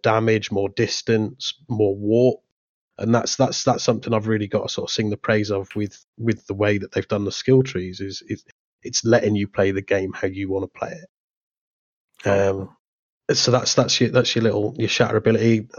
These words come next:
Speaker 1: One of the good ones is slam. So the higher you are, you do, like, this seismic slam into the ground. Um, and all enemies within a certain vicinity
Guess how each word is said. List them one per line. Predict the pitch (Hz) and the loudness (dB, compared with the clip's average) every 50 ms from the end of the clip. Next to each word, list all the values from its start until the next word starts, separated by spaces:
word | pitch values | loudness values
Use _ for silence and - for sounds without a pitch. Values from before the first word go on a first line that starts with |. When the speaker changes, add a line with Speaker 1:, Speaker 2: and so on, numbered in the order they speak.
| 110 110 | -8 -4
Speaker 1:
One | 120 127 120 | 0 2 2
of | 113 107 | 2 2
the | - 113 | 0 0
good | 101 - 120 113 | 2 2 2 4
ones | 117 113 110 107 104 104 | 4 4 4 4 2 0
is | 101 | -2
slam. | - - - - 139 120 117 117 123 123 123 123 - | -2 -2 0 2 2 4 4 4 4 2 2 0 -2
So | - - 110 104 | 0 0 2 2
the | 104 110 | 2 0
higher | 95 - 123 117 120 113 | 0 2 4 4 4 4
you | 113 113 110 110 117 | 4 2 2 2 4
are, | 117 123 127 135 135 135 135 - - _ _ _ _ _ _ _ | 4 4 4 2 2 -2 -6 -18 -20 _ _ _ _ _ _ _
you | - 104 104 | -14 -10 -6
do, | - 113 104 | -4 -2 0
like, | 104 104 101 - | 0 -2 -2 -4
this | 104 - - | -6 -4 0
seismic | - 117 110 107 104 110 98 - | 2 2 2 2 0 -2 -4 -4
slam | - - 107 107 104 104 | -2 -2 -2 -2 -2 -2
into | 104 - 110 | -4 -6 -8
the | 101 | -8
ground. | 95 - 110 110 113 120 127 139 135 - _ _ _ _ _ _ _ _ _ _ _ _ _ - | -4 -2 0 0 0 0 -2 -4 -8 -12 _ _ _ _ _ _ _ _ _ _ _ _ _ -4
Um, | 104 107 107 107 104 104 101 101 101 104 101 - _ _ _ - | -2 0 0 0 0 0 -2 -4 -6 -8 -10 -12 _ _ _ -6
and | 104 104 101 101 101 - | -6 -4 -4 -6 -4 -2
all | 110 107 107 104 | 0 2 2 2
enemies | 104 104 104 104 104 104 - | 2 0 0 -2 -2 -4 -4
within | - 101 101 101 | -4 -2 -2 -2
a | 95 | -2
certain | - - 107 95 98 107 | 0 0 0 0 0 -2
vicinity | 101 107 107 - 117 107 107 101 - | -4 -4 -2 0 0 0 0 0 -2